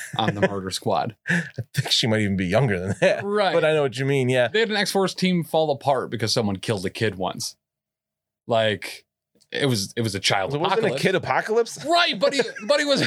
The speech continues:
Speaker 1: but he was a baby apocalypse.
Speaker 2: Yeah, that, ah, man, that, uh, Rick Remender run was so, was
Speaker 1: It
Speaker 2: that Rick
Speaker 1: was,
Speaker 2: Remender
Speaker 1: it
Speaker 2: or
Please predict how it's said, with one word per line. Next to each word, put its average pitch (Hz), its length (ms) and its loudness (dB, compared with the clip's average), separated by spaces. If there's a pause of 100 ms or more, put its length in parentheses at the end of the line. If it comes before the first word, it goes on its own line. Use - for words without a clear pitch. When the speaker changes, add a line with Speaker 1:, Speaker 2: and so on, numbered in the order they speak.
(480)
Speaker 1:
but 262 120 4
he 269 60 2
was 269 140 0
a 277 40 -6
baby 311 400 2
apocalypse. 117 720 0
Speaker 2:
Yeah, 131 300 2
that, 135 260 0
ah, 101 300 0
man, 110 440 0
that, 113 340 2 (120)
uh, 101 460 0 (1080)
Rick 135 220 0
Remender 110 360 2
run 98 260 2
was 92 220 -2
so, - 240 0
was 127 140 -2
Speaker 1:
It 143 40 2
Speaker 2:
that 170 100 2
Rick 185 80 2
Speaker 1:
was, 190 100 -4
Speaker 2:
Remender 180 240 2
Speaker 1:
it 175 140 0
Speaker 2:
or 127 40 2